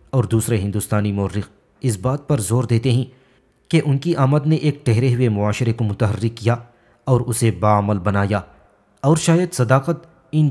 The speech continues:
दोनों ही के नुक्ता नज़र में मौजूद है। सामाईन से गुजारिश की जाती है कि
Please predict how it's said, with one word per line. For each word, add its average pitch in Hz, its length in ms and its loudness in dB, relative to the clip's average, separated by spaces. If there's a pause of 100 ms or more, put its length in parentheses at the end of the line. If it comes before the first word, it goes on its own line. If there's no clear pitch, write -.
दोनों 127 320 2
ही 117 160 -2
के 135 180 -2
नुक्ता 104 400 -2 (220)
नज़र 95 300 -4
में 95 160 -4
मौजूद 92 360 -6
है। 82 140 -10 (2750)
सामाईन 127 460 6
से 151 160 6
गुजारिश 110 440 2
की 135 140 0
जाती 113 300 2
है 123 120 4
कि 123 220 -2